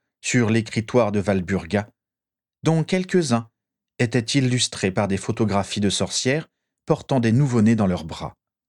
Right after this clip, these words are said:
Narcissa s'en approcha et fronça les sourcils en les parcourant du regard. « Régulus avait laissé ces articles sur son bureau »,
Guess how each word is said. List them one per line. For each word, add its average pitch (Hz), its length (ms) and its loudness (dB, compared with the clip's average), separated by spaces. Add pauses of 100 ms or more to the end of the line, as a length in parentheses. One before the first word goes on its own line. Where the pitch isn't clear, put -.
(800)
Narcissa 98 520 0
s'en 98 180 -2
approcha 98 580 -4 (460)
et 143 180 2
fronça 139 500 0
les 98 140 0
sourcils - 580 -4
en 95 60 0
les 92 140 -2
parcourant 104 600 -2
du 90 120 -4
regard. « 80 640 -10 (1400)
Régulus 139 500 0
avait 117 160 2
laissé 113 320 0
ces 117 180 0
articles 127 380 -2
sur 120 160 -2
son 120 160 0
bureau », 180 380 2